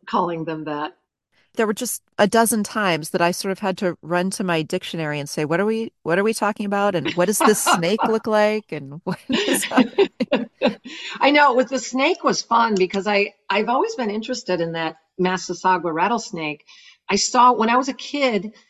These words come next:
Speaker 1: my elementary school was very close to the Kalamazoo River, and one showed up on the playground. And it was a big deal. You know, I can
Speaker 2: Oh.
Speaker 1: remember when Mister Mike, our custodian, had to come out and get all the kids away from it. And I don't, I don't know if they called the nature center or if they killed it. I don't know. They made us kids go in, but I,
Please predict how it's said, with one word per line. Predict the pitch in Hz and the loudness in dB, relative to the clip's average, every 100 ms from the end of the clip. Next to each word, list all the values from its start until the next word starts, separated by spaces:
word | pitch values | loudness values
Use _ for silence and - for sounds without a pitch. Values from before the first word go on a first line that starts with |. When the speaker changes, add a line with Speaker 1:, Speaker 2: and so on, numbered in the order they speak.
| _ - | _ -4
Speaker 1:
my | 190 202 - | 0 2 4
elementary | 240 233 247 247 | 4 2 -2 -6
school | - 196 190 | -4 -2 0
was | 180 160 | 0 -2
very | 180 202 | 0 0
close | 180 - 202 208 | -2 -2 -4 -4
to | - | -10
the | - | -10
Kalamazoo | 170 180 175 160 170 | -6 -4 -4 -4 -4
River, | 165 165 160 151 - | -4 -6 -8 -8 -10
and | 170 165 160 | -10 -10 -6
one | 170 202 247 | 0 2 2
showed | - 240 226 | 0 0 0
up | 220 | 0
on | 214 | 0
the | 180 | -2
playground. | - 196 214 180 160 - - - _ _ _ _ | -2 -2 -2 -4 -8 -12 -18 -20 _ _ _ _
And | 202 240 | 0 2
it | 262 | 4
was | 247 | 2
a | 254 | 2
big | 196 254 254 208 | 6 6 4 0
deal. | 254 254 247 208 185 170 | 0 2 4 4 4 2
You | 180 | -2
know, | 185 | 0
I | 190 | -2
can | 208 185 | -2 -4
Speaker 2:
Oh. | |
Speaker 1:
remember | 196 214 220 214 | -4 -4 -4 -4
when | 190 190 - _ - | -4 -6 -12 _ 0
Mister | 208 269 - 247 | 2 2 2 0
Mike, | 185 202 208 - | 0 0 -2 -6
our | 165 160 | -10 -10
custodian, | - 180 - 160 190 170 156 | -10 -12 -10 -4 -2 -2 -6
had | 156 165 165 | -8 -8 -6
to | 160 147 - _ - | -6 -8 -20 _ -2
come | 214 | 2
out | 208 208 202 | 4 4 4
and | 202 143 | 2 -4
get | 190 208 | -2 2
all | 208 | 4
the | 208 | 2
kids | 202 190 185 | -4 -6 -4
away | 190 185 180 | -2 -2 -2
from | 185 175 | -4 -6
it. | 180 180 | -4 -4
And | 175 143 | -6 -6
I | 151 | -6
don't, | 160 - | -6 -6
I | 135 147 | -6 -6
don't | |
know | 147 | -8
if | 151 | -12
they | - | -14
called | - 151 | -12 -12
the | 147 | -10
nature | 147 156 - 165 | -12 -12 -10 -12
center | - 151 156 | -12 -14 -12
or | 160 139 143 | -10 -10 -10
if | - | -10
they | 160 | -12
killed | - 160 151 | -10 -10 -4
it. | 170 160 | -4 -4
I | 151 | -8
don't | 160 | -8
know. | 151 151 | -8 -10
They | 156 | -10
made | 160 160 | -10 -8
us | 170 | -8
kids | - 185 170 | -10 -10 -10
go | - 151 | -10 -10
in, | 151 156 156 | -10 -12 -12
but | |
I, | 156 | -14